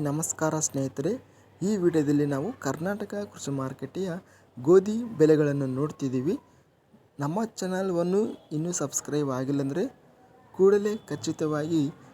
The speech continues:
ಸಬ್ಸ್ಕ್ರೈಬನ್ನು ಮಾಡಿಕೊಳ್ಳಿ. ಈ ವಿಡಿಯೋವನ್ನು ಲೈಕ್ ಮತ್ತು ಶೇರ್ ಮಾಡಿ.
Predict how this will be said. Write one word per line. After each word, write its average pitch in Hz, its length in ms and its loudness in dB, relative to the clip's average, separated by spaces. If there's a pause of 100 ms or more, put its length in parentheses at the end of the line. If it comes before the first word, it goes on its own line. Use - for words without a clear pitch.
(140)
ಸಬ್ಸ್ಕ್ರೈಬನ್ನು 190 720 0 (200)
ಮಾಡಿಕೊಳ್ಳಿ. 143 540 0 (500)
ಈ - 20 0 (140)
ವಿಡಿಯೋವನ್ನು 208 440 4 (240)
ಲೈಕ್ 170 240 -2 (220)
ಮತ್ತು 143 260 -6 (520)
ಶೇರ್ 160 220 2 (100)
ಮಾಡಿ. 110 220 -4